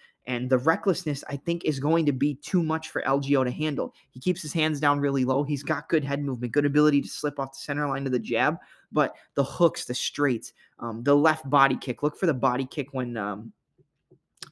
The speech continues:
Bill Algeo's in orthodox. It's gonna be open for that southpaw body kick down the center. Um, look for him to throw that, uh, you know, early and often. When Algeo goes to catch the kick or crouch in, that's when he's gonna, you know, get a hold of him,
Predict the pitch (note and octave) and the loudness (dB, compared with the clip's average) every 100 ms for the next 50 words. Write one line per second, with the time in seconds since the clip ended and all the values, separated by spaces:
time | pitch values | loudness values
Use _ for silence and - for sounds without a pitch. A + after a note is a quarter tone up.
0 | _ C#3 C#3 D#3 C#3 D3 C#3+ C#3+ C3+ - | _ 2 6 8 6 4 2 0 -2 -6
1 | B2+ B2 A2+ D3+ E3 E3+ F3+ - - - | -6 -4 -2 -2 2 2 2 -2 -18 -20
2 | - - D3+ C#3 C#3+ C3+ C#3 C3+ C3 A#2+ | -20 -4 0 4 4 2 -2 -4 -4 -4
3 | - C3+ - - C3 B2+ B2+ C3 - - | -4 -4 -2 -4 -2 0 -2 -4 -6 -8
4 | C3+ C3+ B2+ - C3+ C#3 C3+ - _ B2+ | -6 -4 -6 -6 -4 -4 -6 -12 _ -2
5 | B2+ C3+ D3+ - D#3 C3+ - C#3+ C#3 B2+ | 0 0 0 -2 -2 -4 0 2 2 0
6 | - - - G#2 - C#3 C3 B2 C#3+ D3+ | -4 -10 -4 -4 -6 -6 -2 0 2 4
7 | D3+ C3+ B2+ B2+ - C3+ - _ - D3 | 2 2 -2 -4 -6 -8 -10 _ -2 0
8 | D#3 C3+ D3 C#3 C#3+ C#3+ C#3 C3 - C#3+ | 2 2 0 2 2 2 -2 -4 -8 -8
9 | - - D3 - C3 - C#3+ C3 D3 D3+ | -8 -4 -4 -2 -6 -4 -4 -4 -6 -6
10 | C3 C3+ - C#3 B2+ C3+ C3 - _ _ | -6 -6 -6 -6 -4 -4 -6 -8 _ _
11 | - C#3 C#3 C#3+ C#3 C#3 C#3 C#3+ C#3 | 0 2 6 6 4 2 0 0 -2